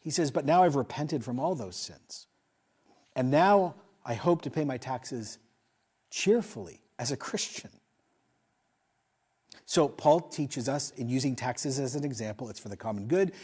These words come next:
it's worship, it's how you honor, it's actually how you obey. And then he goes farther. He says, "You know what? Give to everyone what you owe them." If you owe them taxes, give them taxes. If you owe them money, revenue, give them revenue.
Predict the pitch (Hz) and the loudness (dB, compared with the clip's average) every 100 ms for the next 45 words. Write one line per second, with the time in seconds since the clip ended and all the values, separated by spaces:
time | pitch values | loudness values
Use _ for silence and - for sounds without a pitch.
0 | - - 95 123 156 165 - 117 - 123 | -16 -12 -4 0 0 -2 -6 -12 -8 -6
1 | 110 - 147 160 165 160 - _ _ _ | -6 -4 0 0 0 -4 -12 _ _ _
2 | _ _ 113 135 127 - 120 117 110 104 | _ _ -8 -4 -4 -4 -6 -4 -6 -6
3 | 98 90 82 _ _ _ _ _ _ _ | -8 -12 -18 _ _ _ _ _ _ _
4 | _ _ _ _ - _ 160 196 240 240 | _ _ _ _ -20 _ -2 0 0 0
5 | - 185 143 123 160 151 196 226 185 139 | 0 0 2 0 -2 -2 0 0 0 2
6 | 233 233 247 170 165 160 151 139 131 113 | 2 2 2 4 4 4 2 0 -2 -6
7 | 113 101 104 92 - _ _ _ _ _ | -8 -8 -10 -12 -18 _ _ _ _ _
8 | _ _ _ - 151 277 311 220 165 170 | _ _ _ -6 0 2 2 2 2 2
9 | - 180 147 131 117 110 92 - 127 139 | 2 -4 -2 -2 -4 -6 -10 -12 -20 -10
10 | 123 117 143 143 127 135 131 113 120 165 | -8 -4 -2 0 0 0 0 0 -2 -4
11 | 110 104 117 156 143 123 131 143 185 170 | -4 -6 -4 -4 -4 -2 -2 0 0 -2
12 | 107 | -4